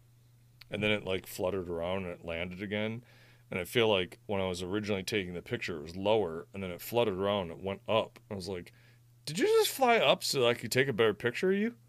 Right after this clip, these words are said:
I feel like that moth wanted, like, that moth knew it was gorgeous and wanted its picture taken. I get it.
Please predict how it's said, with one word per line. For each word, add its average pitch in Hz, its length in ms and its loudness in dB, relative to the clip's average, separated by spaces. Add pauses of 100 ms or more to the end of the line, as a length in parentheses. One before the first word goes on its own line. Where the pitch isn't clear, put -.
(400)
I - 40 -14
feel - 180 2
like 392 140 2
that - 140 4
moth 156 320 8
wanted, 139 440 4 (280)
like, 127 520 4 (480)
that 127 160 0
moth 135 320 6
knew 135 280 4
it 117 60 0
was 101 120 -4
gorgeous 95 640 2
and 104 160 -4
wanted 101 240 2
its 90 160 -6
picture 98 280 -6
taken. 73 320 -12 (1200)
I 127 80 6
get 180 180 4
it. - 160 0